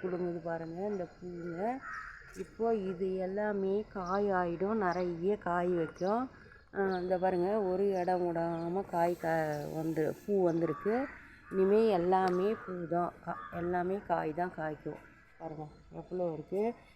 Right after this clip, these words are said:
கீழவும் எவ்வளோ கொட்டி இருக்கு. ஆ, நமக்கு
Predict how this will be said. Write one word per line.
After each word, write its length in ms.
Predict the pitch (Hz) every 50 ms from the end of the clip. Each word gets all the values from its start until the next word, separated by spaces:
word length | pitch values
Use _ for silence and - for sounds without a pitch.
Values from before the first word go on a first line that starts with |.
| - - -
கீழவும் 560 | 226 226 220 220 214 208 202 190 202 214 214 208 196
எவ்வளோ 220 | 185 180 190 190 202 196 -
கொட்டி 260 | 190 180 - - 202 202 196
இருக்கு. 320 | 165 147 - - 165 190 214 233 226 - - - - - - - - _ _ - -
ஆ, 80 | 202 196 196 196 196 196
நமக்கு 380 | 190 196 196 196 185 190 196